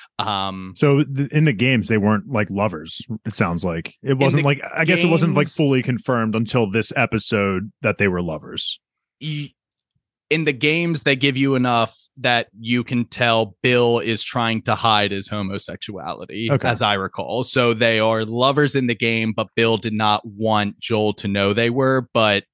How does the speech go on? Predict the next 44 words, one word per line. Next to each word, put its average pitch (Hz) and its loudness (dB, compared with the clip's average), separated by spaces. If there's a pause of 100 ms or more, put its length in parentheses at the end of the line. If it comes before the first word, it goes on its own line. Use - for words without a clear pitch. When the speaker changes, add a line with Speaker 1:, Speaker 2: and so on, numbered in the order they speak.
(100)
Speaker 1:
you 110 -2
could - -8 (400)
tell, 92 -2 (120)
as 113 0
I 101 0
recall. 92 -8 (540)
Speaker 2:
Yeah, 190 4
it's 156 4
like, 110 4 (140)
Speaker 1:
Anyway, 92 -2
Speaker 2:
yeah. 85 -14 (240)
Speaker 1:
the 147 2
whole 170 2
arc 143 2
in 139 -4
the 131 -2
game 120 2 (760)
with 120 0
Bill 107 2
is 123 -4
you 113 0
need, 120 0 (120)
you're 170 2
asking 160 2
him 135 -2
for 135 0
a 127 0
battery 107 -2 (120)
for 123 0
a 110 -2
car, 107 2
similar 113 -2
to, 107 -2
like, 101 0
in 107 -4
the 101 -6
show, 101 0
and 104 0
you 107 -2
kinda 120 0
go 123 2
to 120 -2
a 113 2
school, 131 0